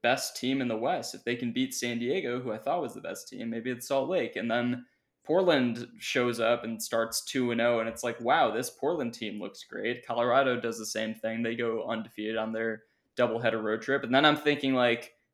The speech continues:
wow, will all three expansion teams be, like, the favorites for these three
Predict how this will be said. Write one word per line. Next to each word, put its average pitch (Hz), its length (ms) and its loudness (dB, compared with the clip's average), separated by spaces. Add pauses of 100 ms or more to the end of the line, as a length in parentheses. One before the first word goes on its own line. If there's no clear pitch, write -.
(100)
wow, 135 260 8
will 127 200 4
all 127 320 8
three 147 580 0
expansion 143 720 -2
teams 254 400 -4 (120)
be, 147 300 4
like, 143 220 0
the 127 80 0
favorites 123 640 -4
for 139 140 -4
these 135 200 -4
three 135 220 -6